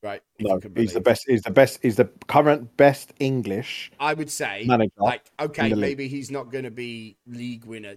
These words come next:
Speaker 1: but he definitely will be the man that takes Gareth Southgate's place for me.
Speaker 2: Yes. Yeah.
Speaker 1: I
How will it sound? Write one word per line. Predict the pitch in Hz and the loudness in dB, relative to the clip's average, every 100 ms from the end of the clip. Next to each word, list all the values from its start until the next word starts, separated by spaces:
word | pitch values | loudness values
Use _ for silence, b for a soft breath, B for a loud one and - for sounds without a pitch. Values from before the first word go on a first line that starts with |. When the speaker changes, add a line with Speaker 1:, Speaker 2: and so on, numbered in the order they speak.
| _ | _
Speaker 1:
but | - 120 | -12 -10
he | 123 127 - _ | -10 -12 -14 _
definitely | 143 127 139 123 | -8 -8 -10 -14
will | 113 | -14
be | 104 104 | -14 -16
the | 101 | -14
man | 95 95 | -14 -16
that | 95 | -18
takes | 104 85 | -18 -18
Gareth | - 90 90 | -16 -16 -16
Southgate's | 90 - 87 _ | -20 -20 -20 _
place | 90 82 | -20 -18
for | - | -14
me. | 113 87 - _ _ _ _ | -14 -14 -18 _ _ _ _
Speaker 2:
Yes. | - - - _ _ | -18 -18 -20 _ _
Yeah. | 101 - _ | -6 -6 _
Speaker 1:
I | - | 4